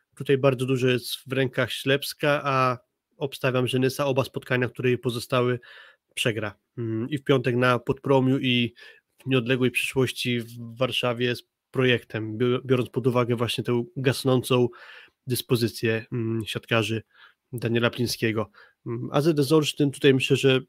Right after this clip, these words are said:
można powiedzieć, że w dziewięćdziesięciu procentach jest już chyba zameldowany w fazie play-off. Osobiście nie wierzę, żeby, e, Ślepsk Suwałki, mm, zdobył na tyle więcej punktów niż A Z S.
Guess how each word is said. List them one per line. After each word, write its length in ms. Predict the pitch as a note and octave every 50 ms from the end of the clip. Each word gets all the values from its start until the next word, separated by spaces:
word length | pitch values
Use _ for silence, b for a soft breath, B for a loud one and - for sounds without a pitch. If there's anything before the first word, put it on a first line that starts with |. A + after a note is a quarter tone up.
| _ _ _ _ - D#3 - -
można 340 | D3 C#3+ D3 C3 C3+ C#3+ A#2+
powiedzieć, 400 | - C3 A#2 C3 B2 B2+ B2+ A#2
że 100 | B2+ A#2
w 40 |
dziewięćdziesięciu 600 | A#2 B2+ B2 A#2+ B2+ B2 A2+ - C3 B2+ - C3+
procentach 440 | - C3 B2 - C#3 B2 A#2 B2+ A#2
jest 140 | A2+ A2+ G#2+
już 140 | A2+ - -
chyba 340 | A#2+ A2+ B2 A#2+ A#2+ A#2+ - B B B B B B B -
zameldowany 760 | B2 A2 C3 B2+ B2 B2 B2 A2+ B2 A2+ B2+ B2 A#2+ A#2+ A#2
w 80 | A2+ -
fazie 260 | - B2 A#2 A#2 A#2+
play-off. 460 | - - - A#2+ A#2+ B2 B2 A#2+ B2+
Osobiście 460 | A#2 - - A2+ A#2 A2 - - B2+
nie 180 | A#2 A#2 A#2 A#2
wierzę, 260 | A2+ A#2+ A2 A2+ A#2
żeby, 320 | G#2 A#2 A2 A2 A#2+ A2+ - B B B B B B B B B -
e, 380 | - B2+ A#2+ A#2+ A#2+ A#2 A#2 A#2 A#2+ - - - C3+ C3+
Ślepsk 300 | - - C3+ B2 - -
Suwałki, 600 | - - A#2+ B2 A#2+ A#2 A#2 - A#2+ A#2 A#2 A2 _ B B B B B _ _ -
mm, 400 | C#3 A#2+ A2+ A2+ A2+ A2 G#2+ G#2 - _ _ -
zdobył 440 | - B2 B2+ A#2 A2+ B2 A#2+ A#2 A#2+ A#2+
na 80 | B2
tyle 320 | A2 - C#3 C3 B2+ B2 A2+
więcej 320 | B2 C3 B2+ - - A#2+
punktów 360 | - - C3 B2+ - - B2
niż 200 | B2 B2 A2+ -
A 100 | - C3+
Z 180 | A#2 B2 B2 A2+
S. 280 | B2+ A#2+ - - -